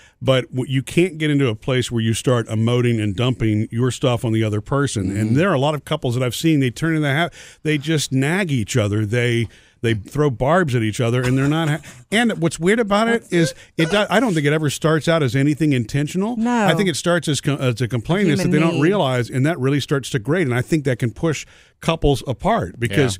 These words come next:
Speaker 2: Yeah.
Speaker 1: i-,
Speaker 3: Who,
Speaker 1: if you,
Speaker 3: you can't
Speaker 1: if,
Speaker 3: handle
Speaker 1: if
Speaker 3: it
Speaker 1: you
Speaker 3: all the
Speaker 1: don't
Speaker 3: time.
Speaker 1: remember ten and fifteen and twenty years in to, to tell your spouse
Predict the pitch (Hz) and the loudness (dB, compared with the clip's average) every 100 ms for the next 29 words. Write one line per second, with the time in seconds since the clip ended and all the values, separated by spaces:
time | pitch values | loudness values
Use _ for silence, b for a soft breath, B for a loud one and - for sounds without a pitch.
0 | B B B 202 233 180 233 226 226 196 | B B B 2 2 2 0 2 0 0
1 | 208 208 190 160 247 233 170 175 196 165 | -2 0 0 2 2 2 2 2 2 0
2 | - 175 175 147 170 156 170 135 - 160 | 0 0 2 0 -2 0 0 0 0 0
3 | 143 135 123 139 165 151 127 113 110 135 | 2 2 2 2 2 0 0 -4 -4 -6
4 | 107 160 151 135 127 - 151 143 - | -2 -2 0 -2 -2 -2 0 0 -2